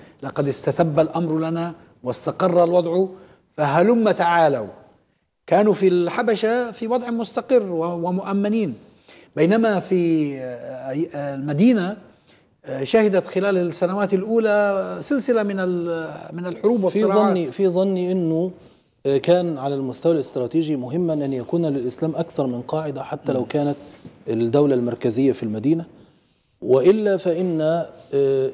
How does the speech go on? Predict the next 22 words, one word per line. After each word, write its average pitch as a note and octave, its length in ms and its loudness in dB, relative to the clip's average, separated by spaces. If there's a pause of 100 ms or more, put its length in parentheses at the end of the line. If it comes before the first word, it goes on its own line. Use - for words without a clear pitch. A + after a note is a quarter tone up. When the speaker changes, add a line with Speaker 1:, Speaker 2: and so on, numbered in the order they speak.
Speaker 2:
إسلام F3 360 2
النجاشي D#3+ 600 0
أعطى F3+ 380 0
للمسلمين D3 640 0
مبكرا، D3+ 760 0 (300)
آه، B2 40 -4
وضعية D3 680 2
يعني D3 380 0
تجعل D3+ 480 0
من D#3+ 220 0
الحبشة D#3 500 -4
قاعدة D3 400 0
ثانية A#2+ 340 -6
للإسلام. A2 320 -12
Speaker 1:
نعم. C3 100 -18 (420)
Speaker 2:
حتى G#3 340 4
إنه A#3 180 2
في G#3+ 140 -2
رواية F#3 420 2 (720)
يرويها E3 320 6
سيدنا E3 380 2
جعفر D#3 380 -4